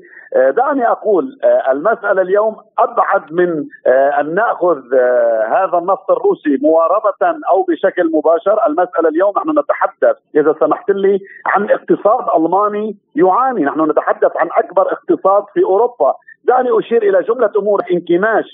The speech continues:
حوالي صفر فاصلة خمسة بالمية بالربع الأخير من اثنين وعشرين،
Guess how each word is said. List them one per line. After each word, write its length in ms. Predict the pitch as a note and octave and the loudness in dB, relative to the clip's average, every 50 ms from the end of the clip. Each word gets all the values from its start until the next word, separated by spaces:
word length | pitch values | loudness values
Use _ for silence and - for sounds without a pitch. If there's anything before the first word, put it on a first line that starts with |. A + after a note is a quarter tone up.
| _ _ - | _ _ -2
حوالي 440 | - D3 D#3 F#3+ G#3+ A3 G#3 F#3+ | 0 2 4 4 2 2 2 -2
صفر 300 | - - G3+ - E3+ E3 | -2 -2 -2 0 0 -2
فاصلة 320 | C3+ E3 F3 D#3+ - E3 D#3+ | 0 0 0 0 0 -2 -2
خمسة 340 | - G3+ A#3+ C4+ - G3+ G3+ | 0 0 -2 -2 0 2 2
بالمية 520 | G3 F#3 F#3 G3+ G#3 G3+ F3+ D#3 C3+ A2+ - - _ _ _ _ | 2 2 0 0 0 2 2 2 0 -2 -4 -8 _ _ _ _
بالربع 300 | - D#3+ F3 A3+ A#3 A#3+ | 0 2 2 2 2 2
الأخير 440 | A3 G3+ G#3+ - - F#3+ G#3+ G#3+ G3 | 0 0 0 -2 0 0 0 0 0
من 100 | F#3 F3 | -2 -4
اثنين 260 | E3+ F3 - G3 G3+ | -4 -2 -2 -2 0
وعشرين، 680 | F#3+ F#3 F3+ E3 - - F#3 G#3 A3+ B3 A#3 - - _ | 2 0 0 -2 -2 -2 0 0 0 -2 -2 -6 -12 _